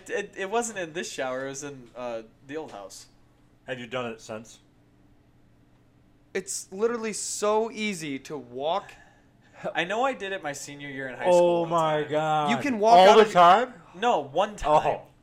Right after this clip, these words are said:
Speaker 3: You can walk
Speaker 1: I've
Speaker 3: out of
Speaker 1: only
Speaker 3: your
Speaker 1: done it,
Speaker 3: shower,
Speaker 1: like, two times in my
Speaker 3: soaking
Speaker 1: life.
Speaker 3: wet, walk to your toilet, sit on the wet toilet
Speaker 1: Okay,
Speaker 3: seat,
Speaker 1: I'm sorry when I
Speaker 3: slip
Speaker 1: take a
Speaker 3: around,
Speaker 1: risky
Speaker 3: take a
Speaker 1: fart and
Speaker 3: shit.
Speaker 1: just, like,
Speaker 3: You don't have to
Speaker 1: just
Speaker 3: wipe.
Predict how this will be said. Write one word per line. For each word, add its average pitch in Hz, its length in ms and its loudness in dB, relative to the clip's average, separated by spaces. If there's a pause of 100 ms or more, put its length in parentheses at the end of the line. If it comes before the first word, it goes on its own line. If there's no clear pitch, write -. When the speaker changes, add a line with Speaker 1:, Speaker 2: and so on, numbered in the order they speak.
(120)
Speaker 3:
You 190 100 -12
can 196 200 -8
walk 165 280 -4
Speaker 1:
I've 185 60 6
Speaker 3:
out 220 80 2
of 247 60 2
Speaker 1:
only 285 120 -2
Speaker 3:
your 208 60 -4
Speaker 1:
done 208 100 2
it, 185 60 4
Speaker 3:
shower, 156 100 4
Speaker 1:
like, 147 180 -2
two 190 200 -14
times 151 340 -8
in - 60 -10
my 131 80 -8
Speaker 3:
soaking 240 360 -4
Speaker 1:
life. 208 80 -2
Speaker 3:
wet, 180 360 0 (600)
walk 160 300 -8
to 254 100 -6
your 233 160 -4
toilet, 202 320 -2
sit 240 260 -2
on 240 160 -4
the 220 80 -2
wet 208 260 -2
toilet 202 320 -2
Speaker 1:
Okay, 226 180 2
Speaker 3:
seat, 208 60 6
Speaker 1:
I'm 254 160 4
sorry 269 340 6
when 233 120 4
I 269 120 0
Speaker 3:
slip 254 140 6
Speaker 1:
take 247 80 2
a 220 60 4
Speaker 3:
around, 196 120 2
Speaker 1:
risky 202 380 -4
Speaker 3:
take 220 160 -8
a - 20 -2
Speaker 1:
fart 196 180 4
and 220 80 -2
Speaker 3:
shit. 247 180 2
Speaker 1:
just, 180 200 -4
like, 165 120 2
Speaker 3:
You 240 60 0
don't 269 100 0
have 262 100 -2
to 208 80 -2
Speaker 1:
just 180 80 -4
Speaker 3:
wipe. 262 260 0